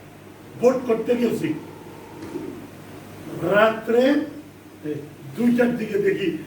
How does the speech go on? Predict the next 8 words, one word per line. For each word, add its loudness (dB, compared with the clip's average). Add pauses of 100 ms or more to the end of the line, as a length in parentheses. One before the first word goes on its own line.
(220)
একবারে -2 (300)
চুলটুল 0 (100)
ছোট 0
এক 2
ভদ্রলোক -6 (400)
এসে -8 (360)
বাসায় -4
হাজির, -4